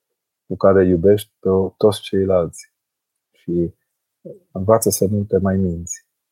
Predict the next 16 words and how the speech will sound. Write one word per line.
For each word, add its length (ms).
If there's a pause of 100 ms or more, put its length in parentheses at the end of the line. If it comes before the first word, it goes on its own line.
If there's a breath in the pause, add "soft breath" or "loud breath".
(120)
Nu 140
folosi 440
cuvinte 500
mari 280 (220)
pentru 260
trădări 420
ieftine. 460 (1500)
Anca 400
întreabă: 360
„Părinte, 360
eu 120
am 100
născut 300
acum 220
câteva 400
zile.” 300